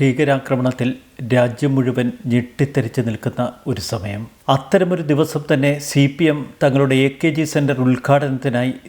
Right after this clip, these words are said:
തെരഞ്ഞെടുത്തിരിക്കുന്നു. ഇതിനെ നിശിതമായി വിമർശിച്ച് നടൻ ഹരീഷ് പേരടി രംഗത്തെത്തി. ഹരീഷ് പേരടിയുടെ കുറിപ്പ് ഇങ്ങനെയാണ്. "ജാതിമത ഭേദമന്യേ രാജ്യം ഒന്നിച്ചുറക്കെ കരയുന്ന ആ ദിവസം തന്നെ ഇങ്ങനെയൊരു ഒമ്പത് നിലയുടെ ഉദ്ഘാടനം നടത്താൻ ചില്ലറ ഉളുപ്പൊന്നും പോരാ.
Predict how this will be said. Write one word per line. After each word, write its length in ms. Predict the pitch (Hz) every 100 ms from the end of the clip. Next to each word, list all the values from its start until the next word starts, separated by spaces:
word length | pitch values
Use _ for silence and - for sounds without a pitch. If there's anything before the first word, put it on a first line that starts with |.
| - 127
തെരഞ്ഞെടുത്തിരിക്കുന്നു. 960 | 110 110 117 110 101 104 101 113 135 -
ഇതിനെ 400 | 127 120 123 135 -
നിശിതമായി 720 | 147 143 - 165 156 156 151
വിമർശിച്ച് 680 | 139 123 127 147 127 135 135 -
നടൻ 420 | 143 127 127 127 -
ഹരീഷ് 380 | 135 123 151 - -
പേരടി 300 | 127 120 120
രംഗത്തെത്തി. 680 | 113 110 - 117 123 139 - - _ 147
ഹരീഷ് 380 | 139 185 175 -
പേരടിയുടെ 480 | 175 160 156 151 135
കുറിപ്പ് 520 | - 120 117 131 127 -
ഇങ്ങനെയാണ്. 640 | 127 110 104 101 98 117 135 - -
"ജാതിമത 540 | 135 143 160 185 185
ഭേദമന്യേ 600 | 185 156 156 156 143 139 139 160 131
രാജ്യം 400 | 127 127 165 151
ഒന്നിച്ചുറക്കെ 640 | 131 135 139 123 123 - -
കരയുന്ന 300 | 131 123 120
ആ 160 | 113 123
ദിവസം 460 | 127 120 - 127 123
തന്നെ 300 | 113 120 -
ഇങ്ങനെയൊരു 520 | 139 123 135 147 139 127
ഒമ്പത് 460 | 110 123 139 139
നിലയുടെ 300 | 131 127 117
ഉദ്ഘാടനം 560 | 113 104 - 120 123 120
നടത്താൻ 400 | 113 113 117 113
ചില്ലറ 300 | - 104 117
ഉളുപ്പൊന്നും 540 | 123 110 107 123 117 101
പോരാ. 300 | 104 104 107